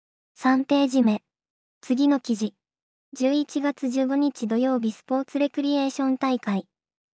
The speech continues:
グリーアリーナにてスポーツの秋を楽しみました。大きな体育館で目いっぱい体を動かせて楽しそうでした。グリーアリーナ内の様子や、ボッチャ、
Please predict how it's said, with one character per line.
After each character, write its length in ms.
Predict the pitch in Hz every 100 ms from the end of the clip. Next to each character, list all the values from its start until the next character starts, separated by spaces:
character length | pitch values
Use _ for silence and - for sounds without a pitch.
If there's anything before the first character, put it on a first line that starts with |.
| _
グ 120 | - 254
リ 200 | 277 302
ー 80 |
ア 20 | 302
リ 140 | 302
ー 60 | 277
ナ 100 | 254
に 140 | 233
て 120 | 220
ス 120 | 214
ポ 180 | - 294
ー 40 | 302
ツ 120 | 277
の 160 | 269
秋 240 | 254 - 247
を 60 | 233
楽 200 | 220 220
し 120 | -
み 120 | 240
ま 140 | 247 254
し 120 | -
た。 180 | 208 - _ _ _
大 160 | 269 302
き 140 | -
な 140 | 254 240
体 260 | 262 269
育 180 | 277 -
館 260 | - 262 233
で 100 | 202
目 260 | 220 269
い 20 | 302
っ 20 | -
ぱ 100 | 262
い 80 | 247
体 380 | 240 240 247 254
を 120 | 254
動 140 | 226
か 140 | 233 254
せ 100 | 233
て 140 | 226
楽 240 | 220 214
し 120 | 220 240
そ 180 | 254
う 60 | 233
で 120 | 214
し 100 | -
た。 220 | - 185 _ _ _ _ _ _
グ 100 | 247
リ 220 | 247 285
ー 80 | 311
ア 20 |
リ 100 | 311
ー 100 | 311
ナ 100 | 302
内 240 | 294 277 247
の 100 | 208
様 220 | 202 208
子 160 | - 220
や、 160 | 220 - _ _ _
ボ 120 | 240
ッ 40 | 247 -
チ 120 |
ャ、 80 | 226